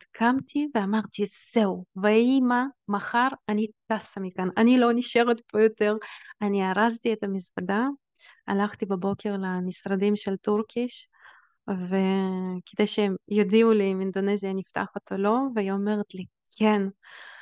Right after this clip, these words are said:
ואני החלפתי את הכרטיס, לקחתי אותו, וידעתי שעוד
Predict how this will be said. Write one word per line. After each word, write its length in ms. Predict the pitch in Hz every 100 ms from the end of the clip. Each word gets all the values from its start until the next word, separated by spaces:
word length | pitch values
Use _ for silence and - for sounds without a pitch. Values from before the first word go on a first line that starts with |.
| - _ _
ואני 360 | 202 202 196 185
החלפתי 480 | - 214 214 -
את 80 | 208
הכרטיס, 720 | 208 196 190 - 233 226 -
לקחתי 560 | 202 190 220 214 - 226
אותו, 240 | 220 226 220
וידעתי 420 | 196 180 196 196
שעוד 340 | 196 - -